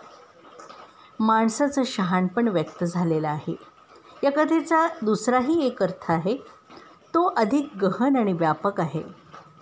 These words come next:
मुलगी जसजशी वयात येऊ लागते, तसतसं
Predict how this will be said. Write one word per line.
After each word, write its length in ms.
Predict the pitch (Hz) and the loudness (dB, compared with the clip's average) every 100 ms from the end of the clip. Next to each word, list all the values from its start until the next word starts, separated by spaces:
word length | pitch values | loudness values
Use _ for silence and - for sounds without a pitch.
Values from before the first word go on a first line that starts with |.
| - - - - | -20 -20 -20 -4
मुलगी 400 | 233 254 277 311 | 2 4 4 4
जसजशी 640 | 294 214 196 185 202 - 285 | 2 2 2 2 2 2 2
वयात 380 | 208 180 180 190 | 4 4 4 2
येऊ 280 | 196 185 185 | 0 2 2
लागते, 640 | 190 160 156 - 190 143 156 - - - 196 | 2 0 0 0 0 -2 -8 -18 -20 -2 0
तसतसं 680 | 180 - 262 254 208 156 | 0 0 -2 0 0 0